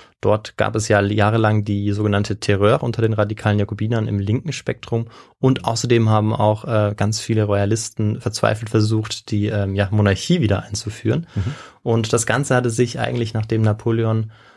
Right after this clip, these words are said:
Speaker 1: ähm, ja, jetzt an die Macht gekommen war, wie, äh, werden wir uns natürlich noch anschauen, hatte sich das so ein bisschen beruhigt.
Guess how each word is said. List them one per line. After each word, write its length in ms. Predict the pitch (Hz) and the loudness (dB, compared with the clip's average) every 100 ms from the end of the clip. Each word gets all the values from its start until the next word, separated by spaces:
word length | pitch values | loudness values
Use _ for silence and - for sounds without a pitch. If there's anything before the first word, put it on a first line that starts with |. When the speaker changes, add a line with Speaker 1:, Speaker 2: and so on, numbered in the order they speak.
| _ - | _ -8
Speaker 1:
ähm, 540 | 110 107 107 104 107 107 - _ 113 | 0 2 4 2 0 -4 -12 _ 2
ja, 200 | 101 - | 2 0
jetzt 400 | 117 107 - - | -4 -6 -8 -8
an 120 | 117 | -2
die 100 | 113 | 2
Macht 220 | 113 139 | 2 2
gekommen 360 | 127 - 127 120 | -2 0 0 2
war, 300 | 120 120 120 | 2 0 -2
wie, 440 | 110 127 156 165 160 | -4 0 0 0 -2
äh, 40 | |
werden 580 | 127 117 113 117 113 113 | -4 -4 -2 -2 0 0
wir 40 | |
uns 140 | 113 117 | -2 -2
natürlich 180 | 117 | -2
noch 140 | 113 113 | -2 -2
anschauen, 540 | 120 117 123 113 117 - - - | -4 -2 0 0 -2 -8 -20 -6
hatte 180 | 123 | -2
sich 100 | 117 | 2
das 160 | 113 113 | 2 2
so 80 | 113 | 2
ein 60 | |
bisschen 240 | 110 107 117 | 0 0 0
beruhigt. 500 | 117 135 - - | 4 4 2 -6